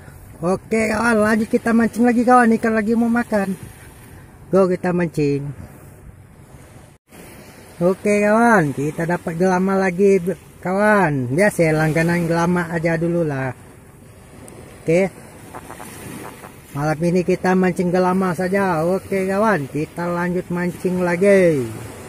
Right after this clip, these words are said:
Oke. Oke kawan. Inilah dia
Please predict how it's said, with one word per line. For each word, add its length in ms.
Oke. 880
Oke 360
kawan. 260
Inilah 240
dia 160